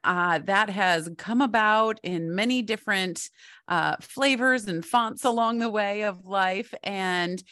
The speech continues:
I actually started off working in animal behavior in the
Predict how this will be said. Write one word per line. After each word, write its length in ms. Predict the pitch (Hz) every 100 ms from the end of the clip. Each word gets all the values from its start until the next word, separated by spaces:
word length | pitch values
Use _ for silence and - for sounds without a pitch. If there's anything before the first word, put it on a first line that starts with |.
| - -
I 120 | 233
actually 340 | 277 - 302
started 400 | - - 233 226
off 260 | 214 233 -
working 380 | 180 175 185 170
in 240 | 160 156
animal 400 | - 285 370 247
behavior 640 | 160 165 156 139 139 147 202
in 260 | - 180
the 180 | 165